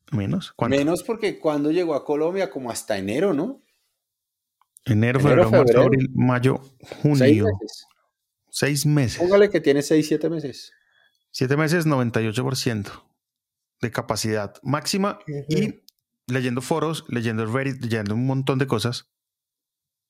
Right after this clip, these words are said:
Speaker 1: la gente se está quejando.
Speaker 2: La gente se está quejando, pero se está quejando con el modelo específico.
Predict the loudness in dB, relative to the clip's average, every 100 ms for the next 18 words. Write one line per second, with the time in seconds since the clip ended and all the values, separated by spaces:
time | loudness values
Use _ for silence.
0 | _ _ _ -2 0 0 0 -2 -2 -4
1 | -2 -2 -2 -4 _ _ _ _ -20 _
2 | -8 -4 -4 -6 -8 -4 0 0 0 -10
3 | -8 0 2 2 0 0 0 -2 -2 -4
4 | -6 _ _ _ _ _ _ _ _ _
5 | _ _ _ _ _ _ _ _ 0 0
6 | -4 _ _ _ _ _ _ _ _ 0
7 | 2 2 0 2 4 2 0 -4 -10 -10
8 | -12 -14 -20 -20